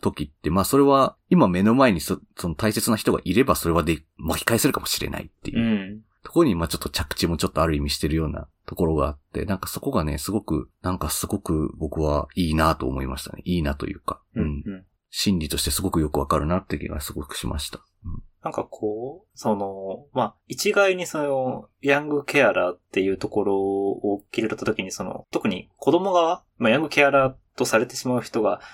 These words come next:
Speaker 2: 割と被害者として結構描かれる作品って多いじゃないですか。被害者というか、まあ、
Speaker 1: うん。
Speaker 2: 結果としてそういう立場に、うん。
Speaker 1: うん。出るとこが多いですよね。
Speaker 2: そう。
Speaker 1: うん。
Speaker 2: ただなんか、まあ、ここ最近ちょっとそのことも気になって本を読んでいて、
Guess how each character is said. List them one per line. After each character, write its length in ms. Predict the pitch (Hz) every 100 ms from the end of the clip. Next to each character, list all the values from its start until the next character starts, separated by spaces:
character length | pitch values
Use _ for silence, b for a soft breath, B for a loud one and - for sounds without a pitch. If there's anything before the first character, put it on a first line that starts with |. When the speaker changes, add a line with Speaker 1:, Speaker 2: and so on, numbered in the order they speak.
| B _
Speaker 2:
割 160 | 143 -
と 80 |
被 120 | - 170
害 140 | 247
者 100 | 147
と 100 | -
し 60 | -
て 120 | 98
結 240 | - 104
構 80 | 98
描 220 | 95 107
か 140 | 107 110
れ 260 | 110 110
る 120 | 95
作 240 | 90 - 101
品 120 | 98
っ 20 |
て 80 | -
多 140 | 107
い 40 | 107
じ 80 | -
ゃ 20 |
な 100 | -
い 40 |
で 60 | -
す 80 | -
か。 100 | -
被 100 | -
害 200 | 151 196
者 120 | -
と 140 | - 110
い 100 | -
う 80 |
か、 100 | -
ま 120 | 104 101
あ、 80 | -
Speaker 1:
う 80 | 107
ん。 120 | 85 -
Speaker 2:
結 140 | - -
果 100 | 139
と 100 | 170
し 60 |
て 80 | 175
そ 200 | - 156
う 60 | 147
い 60 | 143
う 100 | 131
立 240 | 131 120
場 100 | 110
に、 280 | - - - -
う 60 |
ん。 20 | 95
Speaker 1:
う 40 |
ん。 340 | 85 73 73 - _ -
出 120 | 95
る 100 | 85
と 80 | -
こ 120 | -
が 220 | - - -
多 120 | 76
い 40 |
で 80 | -
す 100 | -
よ 100 | 120
ね。 160 | 147 -
Speaker 2:
そ 220 | - 76
う。 20 |
Speaker 1:
う 40 | -
ん。 160 | - - _ _
Speaker 2:
た 100 | 156
だ 60 | 131
な 120 | 127
ん 60 | 117
か、 240 | 95 -
ま 80 | -
あ、 40 |
こ 100 | 139
こ 80 | 208
最 200 | 254 240
近 120 | - 202
ち 80 |
ょ 20 | 196
っ 40 |
と 340 | - 196 - -
そ 160 | - 143
の 140 | 143
こ 120 | 156
と 80 | 139
も 200 | 101 101 -
気 120 | - 139
に 80 |
な 100 | 127
っ 100 | 123
て 100 | -
本 160 | - 131
を 20 |
読 160 | 101 98
ん 100 | 95
で 140 | 101
い 80 | -
て、 380 | - 92 - -